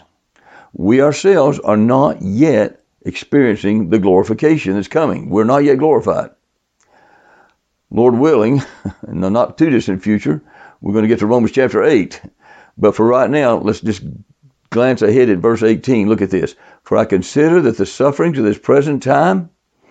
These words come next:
are not worth comparing with" what? The glory. The glory that's to be revealed to us. In Philippians chapter three, Paul tells us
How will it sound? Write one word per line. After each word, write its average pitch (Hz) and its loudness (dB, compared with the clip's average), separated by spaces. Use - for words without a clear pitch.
are 127 0
not 139 2
worth 147 2
comparing 156 0
with" 92 2
what? 143 0
The - 0
glory. 180 2
The 127 0
glory 175 2
that's 110 0
to 120 0
be 131 4
revealed 127 2
to 92 0
us. - -10
In 104 -2
Philippians 123 0
chapter 131 0
three, 156 0
Paul 117 0
tells 135 2
us 113 -2